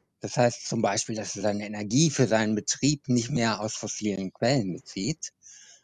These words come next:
Und dann können wir Stück für Stück fortfahren, um Umweltgrenzen und soziale Grenzen einzubläuen.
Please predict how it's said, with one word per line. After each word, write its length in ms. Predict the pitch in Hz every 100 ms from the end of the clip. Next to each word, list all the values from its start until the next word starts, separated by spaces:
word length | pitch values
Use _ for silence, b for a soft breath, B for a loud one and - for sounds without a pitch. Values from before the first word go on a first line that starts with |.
| B _ _
Und 220 | - 113 127
dann 140 | 127
können 180 | 160 147
wir 120 | 143
Stück 360 | - - 175 -
für 160 | 156
Stück 260 | - 151 -
fortfahren, 560 | 160 156 - 101 101
um 160 | 117 117
Umweltgrenzen 920 | - 135 135 104 - - 107 113 - 139
und 260 | 131 123
soziale 480 | 127 113 113 110 120
Grenzen 440 | - 107 110 120 -
einzubläuen. 840 | 101 123 - 92 78 82 101 147